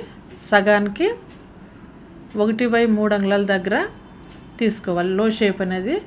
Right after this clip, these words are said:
ఇలా తీసుకోవాలి. ఈ విధంగా చంక రౌండ్ షేప్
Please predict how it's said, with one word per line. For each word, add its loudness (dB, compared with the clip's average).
ఇలా -2
తీసుకోవాలి. -2
ఈ 2
విధంగా 0
చంక 0
రౌండ్ 4
షేప్ 0